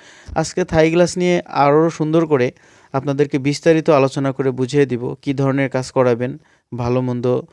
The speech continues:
অ্যালুমিনিয়াম গ্লাসের সাথে একটু পরিচয় করিয়ে দিব, তাহলে আপনারা খুব সহজেই অন্তত ভালো জিনিসটা চিনতে পারবেন। প্রিয় দর্শক, এখানে থাই গ্লাসের কাজ করা হয়েছে, কাজটা হয়েছে, আহ, ফেনী।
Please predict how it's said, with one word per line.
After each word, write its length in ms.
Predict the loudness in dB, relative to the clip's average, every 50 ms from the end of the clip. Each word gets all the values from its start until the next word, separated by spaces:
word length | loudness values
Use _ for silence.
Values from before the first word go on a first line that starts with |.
| _ _ _ _ _ -6 -4 -2 -2
অ্যালুমিনিয়াম 680 | 0 0 0 0 0 0 -2 -4 -2 -2 -4 -4 -4 -6
গ্লাসের 380 | -6 -2 -2 -2 -2 -4 -6 -8
সাথে 280 | -8 -8 -8 -6 -6
একটু 160 | -6 -6 -6
পরিচয় 380 | -4 -2 -2 -2 0 0 0 0
করিয়ে 300 | 0 0 0 0 0 -2
দিব, 280 | -2 -4 -6 -8 -8 -10 -12 _ _ _ _ _ _ _
তাহলে 280 | -2 -2 0 2 2 2
আপনারা 360 | 0 0 -2 -2 -2 -4 -4 -6 _ _ _ _ _ -10
খুব 120 | -8 -8
সহজেই 460 | -2 2 4 4 4 4 2 0 0 -2 -6 _ _ -10
অন্তত 240 | -8 -6 -4 -2 -2
ভালো 260 | 0 2 2 4 4
জিনিসটা 380 | 4 4 2 0 -2 -2 -4 -4
চিনতে 260 | -4 -4 -4 -4 -4 -4
পারবেন। 380 | -4 -6 -6 -6 -10 -12 -14 -16 _ _ _ _ _ _ _
প্রিয় 140 | -4 -2 0
দর্শক, 300 | 0 0 0 -2 -4 -4 -6 _ _ _ _ _ _ _ -4
এখানে 300 | -2 -2 0 0 0 0
থাই 220 | 2 2 2 2 4
গ্লাসের 340 | 4 4 2 2 0 -2
কাজ 220 | 0 0 0 0 0
করা 240 | 2 2 4 4 4
হয়েছে, 420 | 2 0 0 -2 -2 -6 -6 -8 -10 _ _
কাজটা 320 | -6 -6 -4 -2 0 0
হয়েছে, 480 | 2 2 0 0 0 0 0 0 0 -2 -8 _ _ _ _ _ _ _ -8
আহ, 480 | -6 -4 -2 -2 -2 -4 -4 -6 -8 -12
ফেনী। 420 | -6 -2 0 0 2 0 -2 -6